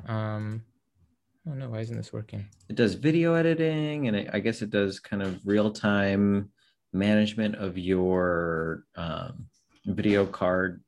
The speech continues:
Speaker 2: streams, that kind of thing.
Speaker 1: Um, yeah, so it's, it's, uh, so O B S stands for Open Broadcaster Software. Um, and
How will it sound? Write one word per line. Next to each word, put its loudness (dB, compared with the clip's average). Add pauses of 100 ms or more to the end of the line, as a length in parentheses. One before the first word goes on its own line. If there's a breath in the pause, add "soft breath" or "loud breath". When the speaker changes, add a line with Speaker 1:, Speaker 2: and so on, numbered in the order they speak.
Speaker 2:
streams, -4
that -8
kind -2
of -4
thing. -6 (1300 loud breath)
Speaker 1:
Um, 8
yeah, 8
so 4
it's, 2
it's, -4
uh, 2
so 0
O 6
B 4
S 6
stands -2
for 2
Open 2
Broadcaster 0
Software. -2 (260)
Um, -6 (1600)
and 2